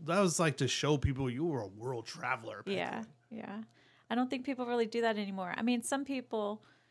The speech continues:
Speaker 2: put stickers on, like, their laptops
Speaker 1: Mm-hmm.
Speaker 2: or on, if you have, like, you know, you see it on guitar cases and things like that. But I don't think it's really that widely done anymore. You just, I don't know.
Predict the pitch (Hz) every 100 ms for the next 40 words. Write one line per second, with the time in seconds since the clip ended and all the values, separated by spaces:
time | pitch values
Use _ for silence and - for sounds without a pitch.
0 | _ _ - 240 - - 220 208 208 190
1 | 185 180 170 - - - 190 190 175 214
2 | 226 - 220 196 - - - - - 151
3 | 185 180 92 - 202 190 185 190 - 202
4 | 185 185 _ - 214 - 196 202 190 180
5 | 180 185 233 - 302 254 247 254 220 220
6 | 226 208 196 208 208 202 196 214 208 220
7 | 220 220 262 277 294 262 220 - 220 208
8 | 196 190 185 - _ _ _ _ - 190
9 | 185 185 180 185 180 202 269 262 185 180
10 | 175 170 180 - - _ _ _ _ _
11 | _ _ _ _ - 214 220 214 - _
12 | _ _ _ - 185 202 226 202